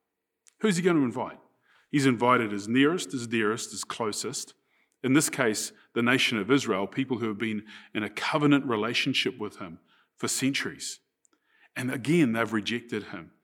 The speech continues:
So let's look at the scriptures and we find out who gets invited. And this is where the story starts to get really, really interesting.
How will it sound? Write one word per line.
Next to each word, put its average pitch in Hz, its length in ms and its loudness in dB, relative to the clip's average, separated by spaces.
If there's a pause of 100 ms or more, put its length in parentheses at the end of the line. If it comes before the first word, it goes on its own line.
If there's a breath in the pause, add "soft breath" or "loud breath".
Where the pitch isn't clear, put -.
(340 soft breath)
So - 180 0
let's 170 280 0
look 160 160 0
at - 80 -4
the 180 60 -4
scriptures - 560 -2
and 131 100 -8
we 110 80 -6
find 113 340 -2
out 104 180 -4
who 147 180 2
gets 131 240 -4
invited. 107 500 -4 (300 loud breath)
And 101 160 -2
this 123 160 -2
is 104 100 -8
where 107 120 -4
the 98 60 -10
story 110 380 -4
starts 101 380 -6
to 113 100 -12
get 104 180 -14
really, 110 440 -2
really 95 320 -8
interesting. - 540 -10